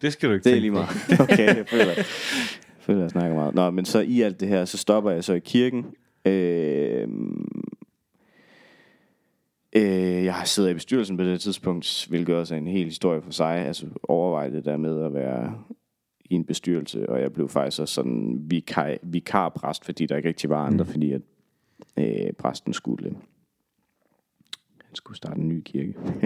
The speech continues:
Speaker 2: <laughs> over på den anden side af Atlanten, så, så det blev mig, der tog over der. Og samtidig havde jeg den her tvivl. Samtidig læste jeg teologi, og samtidig var jeg leder i en kirke. Og til sidst, så kunne jeg bare virkelig ikke mere. Så jeg stoppede i januar. Det,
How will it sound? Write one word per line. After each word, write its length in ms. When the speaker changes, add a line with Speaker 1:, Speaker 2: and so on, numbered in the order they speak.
Speaker 2:
<laughs> 600
over 100
på 120
den 80
anden 120
side 180
af 40
Atlanten, 380
så, 280
så 180
det 160
blev 140
mig, 180
der 60
tog 160
over 220
der. 160
Og 80
samtidig 440
havde 140
jeg 100
den 120
her 140
tvivl. 380
Samtidig 420
læste 180
jeg 60
teologi, 500
og 80
samtidig 500
var 120
jeg 120
leder 220
i 60
en 120
kirke. 360
Og 80
til 80
sidst, 200
så 60
kunne 220
jeg 80
bare 180
virkelig 340
ikke 120
mere. 120
Så 120
jeg 100
stoppede 400
i 180
januar. 600
Det, 320